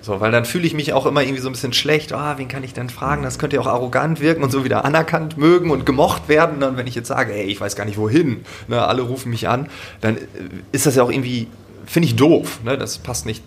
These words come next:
zu, zu dem Selbstbild, was ich habe. Ähm,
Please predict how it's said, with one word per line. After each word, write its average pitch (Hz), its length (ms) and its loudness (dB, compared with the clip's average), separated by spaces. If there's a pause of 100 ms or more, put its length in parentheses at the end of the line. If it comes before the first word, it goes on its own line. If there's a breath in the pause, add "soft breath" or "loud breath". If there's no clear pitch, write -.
(120)
zu, - 500 -12
zu - 180 -14
dem 101 160 -6
Selbstbild, 110 580 2
was 87 120 -4
ich - 140 -12
habe. 85 240 -2 (420 loud breath)
Ähm, 95 360 -2